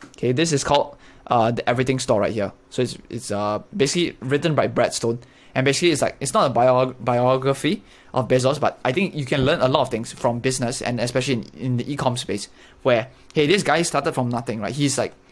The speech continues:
um, obviously he came from a hedge fund, has engineering background, you know, very, very smart guy. Uh, but, right, with the same principles of long, long-term thinking, thinking, customer satisfaction and stuff, that is why he's the richest person in the world, and that is why he's also dominating e-com.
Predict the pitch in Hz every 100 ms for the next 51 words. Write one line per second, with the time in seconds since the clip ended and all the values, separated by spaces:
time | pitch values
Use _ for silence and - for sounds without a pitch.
0 | - - - 117 113 127 - 143 165 165
1 | 139 131 - 135 123 131 123 - 117 123
2 | - - _ - 123 - 135 123 131 127
3 | 120 104 107 107 110 104 87 123 143 139
4 | - 101 101 104 - - - 117 104 113
5 | - _ _ - - - - 202 139 139
6 | 135 - 165 160 139 139 143 127 - 123
7 | 131 - 131 143 143 139 127 127 127 123
8 | - - 131 127 135 - - - - 143
9 | 147 143 - 131 123 - 127 120 104 -
10 | - - - 170 165 - 120 127 120 120
11 | 127 127 127 123 127 113 117 117 131 127
12 | - - 127 139 147 113 110 - 135 127
13 | 123 127 117 123 117 101 - - 127 120